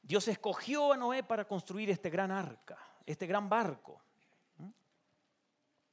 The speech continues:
No sabemos, el hombre usó quizás de setenta a ciento veinte años, como dice al final, que les leí en un anexo, para construir este, esta, este barco.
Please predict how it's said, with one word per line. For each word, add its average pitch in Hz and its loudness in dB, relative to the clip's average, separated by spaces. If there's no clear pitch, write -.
No 170 0
sabemos, 190 2
el 117 -12
hombre 160 -4
usó 160 -2
quizás 147 -6
de 139 -2
setenta 170 -2
a - -8
ciento 165 -4
veinte 165 -2
años, 214 -2
como 135 -10
dice 147 -4
al 143 -2
final, 160 -8
que - -6
les 120 -10
leí 127 -6
en 151 -8
un 143 -8
anexo, 165 -10
para 113 -8
construir 139 -10
este, 123 -10
esta, 120 -12
este 117 -12
barco. 170 0